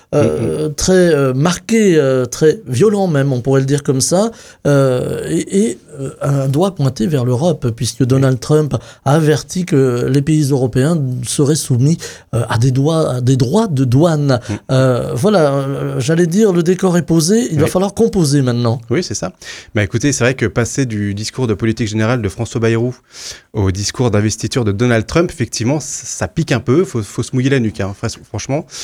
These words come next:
Speaker 2: Euh, maintenant, euh, voilà, euh, euh, Donald Trump a, euh, le maître mot de Donald Trump, c'est America First.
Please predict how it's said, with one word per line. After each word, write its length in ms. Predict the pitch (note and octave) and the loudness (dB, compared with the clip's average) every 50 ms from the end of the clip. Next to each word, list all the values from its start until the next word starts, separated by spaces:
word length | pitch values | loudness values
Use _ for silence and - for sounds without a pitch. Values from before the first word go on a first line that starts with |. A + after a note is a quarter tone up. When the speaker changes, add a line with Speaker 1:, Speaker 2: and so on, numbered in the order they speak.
| - - - - _ - | -14 -14 -16 -14 _ 0
Speaker 2:
Euh, 220 | A#2+ A2 G2+ G2+ | 2 2 2 2
maintenant, 520 | F#2+ G2 G#2 - - C3 C3+ D3 D3 C#3+ B2+ | 2 2 0 0 2 2 2 4 4 4 2
euh, 640 | A2 G#2 G2 G2 G2 F#2+ F#2+ F#2+ F#2+ F#2+ F#2+ F#2+ F#2+ | 2 2 2 2 2 2 2 2 2 2 0 0 2
voilà, 280 | G2+ C3 F3+ F#3+ C3 G2+ | 2 2 2 2 0 0
euh, 200 | F#2 F#2 F2+ F2+ - - - - - - _ _ _ - | 0 0 -2 -4 -6 -12 -20 -20 -20 -20 _ _ _ -6
euh, 120 | A#2 G2+ | -6 -4
Donald 340 | G2+ G2+ A#2 G#2+ G#2 G#2 G2 | -2 0 0 2 2 0 0
Trump 320 | - - D3 D3 D3 A#2 A#2+ | 0 0 2 2 2 2 2
a, 240 | G#2+ G#2 G#2 G2+ | 2 4 4 2
euh, 440 | F#2+ F#2 F2+ F2+ F2+ F#2 F#2 F#2+ F#2 D2+ C#2+ G1+ G1+ - - B2 - - - | 2 0 0 0 0 0 0 0 0 -2 -6 -10 -12 -14 -14 -14 -16 -10 -4
le 160 | C3+ B2 A#2 | 0 0 2
maître 280 | A#2+ C3 C3 - - C3 | 2 2 0 2 0 2
mot 160 | C3 C3+ C3+ | 2 2 2
de 100 | A2+ A2 | 0 0
Donald 280 | G#2+ G#2 F#2+ G2 F#2 | 0 0 -2 -2 -2
Trump, 200 | - - D3+ D#3+ D#3 | -2 0 0 0 0
c'est 240 | - - B2+ B2+ - | 0 0 0 0 0
America 360 | A2+ A2 A2 G#2+ A2+ - C3 | 0 -2 0 -2 0 -2 -2
First. 420 | - - D3 A#2 - - - - | 0 0 -2 -2 -2 -10 -20 -14